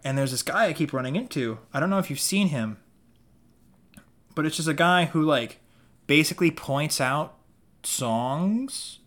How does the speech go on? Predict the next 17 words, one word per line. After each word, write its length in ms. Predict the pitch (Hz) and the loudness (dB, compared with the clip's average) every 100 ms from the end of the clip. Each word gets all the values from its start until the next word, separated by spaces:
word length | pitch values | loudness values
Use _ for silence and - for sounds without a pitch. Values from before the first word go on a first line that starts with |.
| _ | _
and 220 | 151 135 | -8 -8
tells 340 | - - 147 151 | -8 -6 -4 -2
you 100 | 170 | -2
how 200 | - 151 | -2 -4
old 300 | 117 127 156 | -4 -6 -4
they 160 | 170 | -2
are. 360 | 180 190 208 247 _ _ _ _ _ _ _ _ _ | -2 -2 -4 -6 _ _ _ _ _ _ _ _ _
Like, 160 | 208 196 | 2 2
for 140 | 202 | 2
any 100 | 285 | 0
of 60 | 330 | 2
you 100 | 269 | 2
guys 220 | 208 175 | 4 2
that 80 | 170 | 2
remember 600 | 156 147 135 127 117 110 | -2 -2 0 0 0 -2
TikTok 600 | - - 165 - 151 131 | -6 -2 -2 0 0 0
trends, 560 | - 120 113 107 - | 0 -2 0 -2 -6